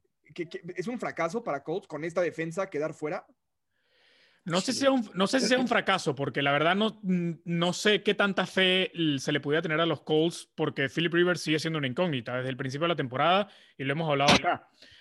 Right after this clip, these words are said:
Speaker 2: Eh, pero la situación es tan alucinante, eh, y surreal en la, en la, en la A F C, que los Colts hoy están en la posición ocho fuera de los playoffs, pero pueden terminar siendo inclusive, eh, ganadores de la división, si Tennessee pierde.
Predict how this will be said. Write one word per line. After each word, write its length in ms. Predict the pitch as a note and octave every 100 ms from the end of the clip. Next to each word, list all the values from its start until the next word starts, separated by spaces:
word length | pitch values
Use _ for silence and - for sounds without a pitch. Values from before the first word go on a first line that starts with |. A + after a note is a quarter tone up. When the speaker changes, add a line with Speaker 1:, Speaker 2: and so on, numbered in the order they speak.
| -
Speaker 2:
Eh, 440 | - C3+ B2+ A#2+ A#2+ D3+ C#3+
pero 140 | E3
la 60 | E3
situación 340 | C#3+ D3 E3+
es 100 | G3+
tan 320 | A#3 F#3+ C#3+ _ _ _ _ _
alucinante, 1300 | C#3+ D3+ D3 - C#3+ D#3 E3+ F#3 G#3 G#3 G3+ F#3 D3+
eh, 120 | C#3+ C#3+
y 60 |
surreal 480 | - D#3 C#3 C#3 D#3
en 100 | G3
la, 60 | F3+
en 180 | D3 C3
la, 100 | C3
en 100 | C3+
la 140 | C3
A 80 | D#3+
F 160 | E3+ C#3
C, 260 | F3 G#3+ - - _
que 120 | - D3
los 240 | C#3 -
Colts 400 | - E3+ F#3+ - -
hoy 260 | E3+ G#3
están 280 | F#3 - E3
en 60 | F#3+
la 100 | D#3+
posición 360 | C#3+ B2 D#3
ocho 180 | F#3 D#3+
fuera 320 | - E3 D#3
de 80 | D3
los 140 | C#3
playoffs, 480 | - C3+ D#3+ B3 - - - _
pero 160 | - C#3+
pueden 160 | F3 G3+
terminar 320 | F#3+ D#3 D#3+
siendo 260 | G#3 G3
inclusive, 600 | G3 F3 C#3 E3+ G3 F#3+ _ _ _ _ _ _ _ -
eh, 120 | C#3
ganadores 400 | C#3 C#3 D3+ G#3
de 80 | D#3+
la 100 | B2
división, 580 | A#2 A2 D4+ G#3 A2+ - _ _ _
si 140 | -
Tennessee 320 | D3+ D3 C#3 D3
pierde. 500 | G3+ G3 B2+ G#2+